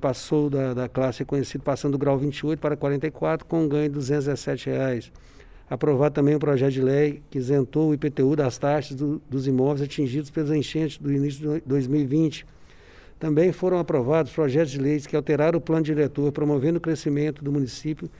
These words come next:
e, ao mesmo tempo, preservando as áreas importantes do equilíbrio do desenvolvimento sustentável.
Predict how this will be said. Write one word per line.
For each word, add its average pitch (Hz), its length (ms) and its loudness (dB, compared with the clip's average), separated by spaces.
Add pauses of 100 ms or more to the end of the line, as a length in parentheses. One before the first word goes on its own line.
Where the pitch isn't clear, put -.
(240)
e, 156 60 2
ao 156 80 8
mesmo 175 300 6
tempo, 180 280 2
preservando 160 600 4
as 135 140 0
áreas 147 240 0
importantes 139 460 0
do 139 80 -2
equilíbrio 135 420 -2
do 131 40 -2
desenvolvimento 127 560 -2
sustentável. 123 720 -6